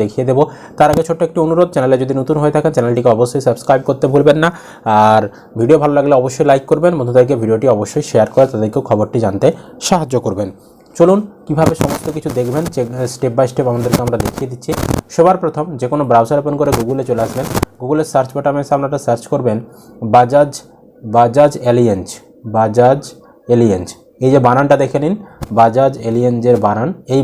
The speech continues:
বানানটি লিখে আপনি Google-এ সার্চ করবেন। যখনই সার্চ করবেন দেখবেন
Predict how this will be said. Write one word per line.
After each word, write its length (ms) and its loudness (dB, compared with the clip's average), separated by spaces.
বানানটি 360 0
লিখে 280 -4
আপনি 220 -4
Google-এ 280 0
সার্চ 200 -2
করবেন। 240 -8
যখনই 320 -2
সার্চ 240 2
করবেন 240 0
দেখবেন 240 -6